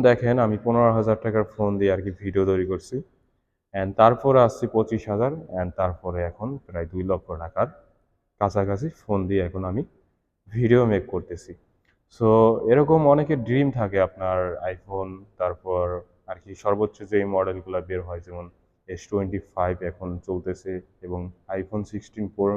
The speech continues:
Max এখন চলতেছে, এগুলা কিন্তু ড্রিম থাকে মানুষের। And এগুলা আপনার যদি সত্যি ড্রিম থেকে থাকে, অবশ্যই আপনার এটা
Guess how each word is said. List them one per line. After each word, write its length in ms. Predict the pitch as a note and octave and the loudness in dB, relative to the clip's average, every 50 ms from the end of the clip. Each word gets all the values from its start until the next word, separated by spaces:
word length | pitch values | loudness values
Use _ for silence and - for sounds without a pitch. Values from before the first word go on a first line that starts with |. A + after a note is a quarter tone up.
| G2+ G2 | 0 -2
Max 120 | F#2+ F#2+ - - - _ _ _ _ _ _ _ _ _ _ _ F#2 F2+ | -2 -4 -6 -12 -20 _ _ _ _ _ _ _ _ _ _ _ -8 -6
এখন 160 | F2 G2 F#2+ F2+ - F#2+ | -6 -6 -8 -6 -4 -4
চলতেছে, 400 | F#2+ F#2 F#2 G2 F#2 - - C#3 C#3 - B2 | -4 -4 -2 -4 -6 -4 -4 -4 -2 0 0
এগুলা 220 | A#2 A#2+ B2 B2 B2 A#2 C3 | 0 2 2 2 2 0 -2
কিন্তু 180 | C3 B2 B2+ A#2 - - | -2 -2 -4 -4 -2 0
ড্রিম 200 | G#2+ A2 A#2 A2+ G2+ G2 | 2 2 2 0 -2 -4
থাকে 140 | F#2 F2+ F2+ F2+ | -6 -4 -4 -4
মানুষের। 360 | F2 F2 F#2+ F#2 - B2 B2+ D#3+ - - - - - - - - _ _ _ F#2 F2+ | -6 -6 -8 -10 -8 -8 -8 -8 -8 -10 -16 -20 -20 -20 -20 -20 _ _ _ -6 -6
And 120 | F2+ F#2 F#2+ G2+ A#2+ | -4 -2 0 0 0
এগুলা 300 | C3 C#3 D#3 D#3 D3+ D3 C#3 C3 | 0 0 0 2 4 4 4 2
আপনার 200 | - C3+ C3+ C3 B2 C3 | 2 0 -2 -2 -2 -2
যদি 140 | B2 C3 B2 - - | -2 -4 -4 -2 0
সত্যি 300 | C3 C#3 C3+ - C#3+ C#3 A#2+ A2 | 0 0 0 0 0 0 0 0
ড্রিম 200 | A2 A#2+ B2 A#2+ A#2+ A#2+ - - - - - | 0 2 2 2 0 -2 -6 -12 -18 -2 0
থেকে 180 | A#2 A#2+ C#3 C#3 G#2+ G#2+ | 4 4 6 4 4 0
থাকে, 180 | G2+ - A2+ A2+ G#2+ G2+ | -4 -4 0 2 2 2
অবশ্যই 380 | G2 G#2+ G#2+ - - - G#2+ G2+ F2+ | 2 0 -2 -4 -4 -2 -2 -2 -2
আপনার 260 | - - G2 F#2+ F#2 F#2 F2+ | -4 -6 -4 -2 -2 -2 -2
এটা 160 | F#2 F#2+ | 0 0